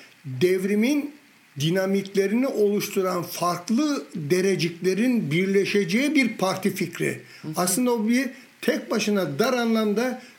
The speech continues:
Speaker 1: klasik anlamda bir parti olmaktan da çıkıyor. Çekirdeğinde onun da yer aldığı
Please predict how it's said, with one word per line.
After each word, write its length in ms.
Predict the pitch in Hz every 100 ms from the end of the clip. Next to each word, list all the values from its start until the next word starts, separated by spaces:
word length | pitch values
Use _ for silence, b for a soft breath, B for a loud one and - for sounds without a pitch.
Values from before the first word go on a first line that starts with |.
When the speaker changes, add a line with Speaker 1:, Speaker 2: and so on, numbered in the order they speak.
| -
Speaker 1:
klasik 460 | 185 202 - 254
anlamda 520 | 233 220 220 220 226 202
bir 60 |
parti 440 | 208 - 196 190 214
olmaktan 560 | 208 208 202 226 240
da 120 | 208
çıkıyor. 340 | - - 151 135 B B B -
Çekirdeğinde 800 | - 196 233 202 226 226 208
onun 460 | 196 196 196 233 233
da 80 | 208
yer 160 | 180
aldığı 520 | 165 156 143 190 285